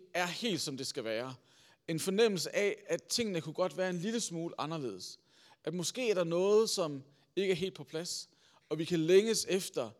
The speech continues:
at vi må få lov til at opleve, at det, der ikke er helt på plads, at det rent faktisk kommer på plads. Og det er noget af det, vi skal tale om, øh, den her formiddag. Og, øh, vi skal tale, øh, vi skal prøve at læse her fra, øh,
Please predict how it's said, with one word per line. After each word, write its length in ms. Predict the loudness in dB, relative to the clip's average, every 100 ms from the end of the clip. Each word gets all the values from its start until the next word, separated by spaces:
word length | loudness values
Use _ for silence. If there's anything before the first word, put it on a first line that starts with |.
| _ _ -4
at 100 | -2
vi 60 | -2
må 80 |
få 100 | -2
lov 140 | 0 0
til 80 | 0
at 120 | 2
opleve, 540 | 2 2 2 2 0 -4 -20 _
at 120 | -2 4
det, 120 | 6
der 60 |
ikke 320 | 6 4 -4 -8
er 80 | -6
helt 320 | -4 -2 -2
på 100 | -6
plads, 420 | -4 -4 -4 -10 _ _ _ _
at 120 | -6
det 140 | -4 0
rent 200 | 0 0
faktisk 480 | -2 -4 -6 -10 -12 _
kommer 220 | -14 -12
på 100 | -12
plads. 420 | -10 -8 -8 -12 -16 _ _ _
Og 100 | -2
det 60 | 0
er 40 |
noget 200 | 2 2
af 80 | 2
det, 220 | 2 0 -6 -20 _ -8
vi 100 | -6
skal 200 | -4 -2
tale 340 | 2 2 2
om, 160 | 0 -4 -6
øh, 280 | -2 0 0
den 140 | -2
her 100 | -2
formiddag. 460 | -8 -8 -6 -6 -8 -10 _ _ _ _ _ _ _ -18 -2
Og, 240 | 6 8
øh, 140 | 10 8
vi 60 |
skal 160 | 2 0
tale, 360 | 6 6 6 2 -10 -20 -20 -10 4
øh, 600 | 8 10 10 6 0 -2
vi 60 |
skal 160 | -2 0
prøve 160 | 6 8
at 60 |
læse 380 | 10 8 8 4
her 220 | 4 4
fra, 440 | 2 2 4 4 4
øh, 260 | 4 2